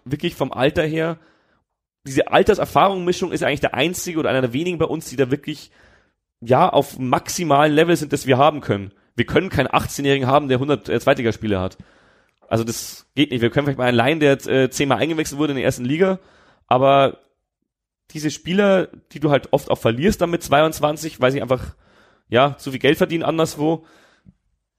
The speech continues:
das ist so einer. Thalhammer übrigens auch, der jetzt zu uns zurückgekommen ist, auch mal ausgeliehen war, der ist auch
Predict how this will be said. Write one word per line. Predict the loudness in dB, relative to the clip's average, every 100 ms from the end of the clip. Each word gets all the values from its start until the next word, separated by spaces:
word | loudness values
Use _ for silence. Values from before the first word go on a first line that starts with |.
| _
das | -2 -2
ist | -4 -4
so | -2
einer. | 0 -2 -2
Thalhammer | 2 4 4
übrigens | 4 0 2
auch, | 2 4
der | 0
jetzt | 0 -2
zu | -4
uns | -4
zurückgekommen | -8 -6 -2 -2
ist, | 0
auch | 0 2
mal | 2
ausgeliehen | 0 0 0
war, | 2
der |
ist | 2
auch | 2 0 -4